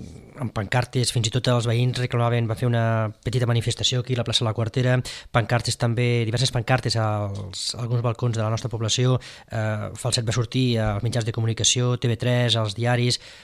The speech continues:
mm, sortia fins i tot al Diari de Tarragona uns quaranta robatoris i molts encara que no s'havien, no s'havien denunciat,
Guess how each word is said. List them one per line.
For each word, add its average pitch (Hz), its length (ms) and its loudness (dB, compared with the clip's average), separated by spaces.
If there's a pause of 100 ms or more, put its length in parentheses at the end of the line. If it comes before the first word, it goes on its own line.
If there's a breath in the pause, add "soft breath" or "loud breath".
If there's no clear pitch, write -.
(160 loud breath)
mm, 117 420 2
sortia 120 320 0
fins 123 160 0
i 120 40 0
tot 123 120 0
al 123 60 0
Diari 123 160 2
de 127 80 0
Tarragona 120 340 2
uns 120 220 0
quaranta 117 880 2
robatoris 120 560 2
i 131 80 -2
molts 127 320 4
encara 123 240 2
que 113 80 -2
no 117 80 2
s'havien, 107 960 -2
no 117 80 -2
s'havien 117 240 2
denunciat, 120 480 2